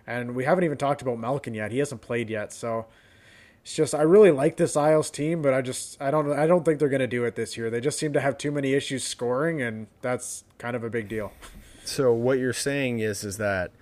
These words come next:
Speaker 2: tomorrow night you're betting Pittsburgh.
Speaker 1: Well, I mean, every time I bet Pittsburgh, the Isles win, so, or the Pittsburgh loses, so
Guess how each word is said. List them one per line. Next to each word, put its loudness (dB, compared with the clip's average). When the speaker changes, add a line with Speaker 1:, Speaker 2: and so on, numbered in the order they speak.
Speaker 2:
tomorrow -4
night -2
you're -8
betting -6
Pittsburgh. -8
Speaker 1:
Well, 2
I 2
mean, -2
every 2
time 0
I 2
bet 2
Pittsburgh, -2
the -2
Isles 0
win, -6
so, -6
or -4
the -4
Pittsburgh 0
loses, -2
so -6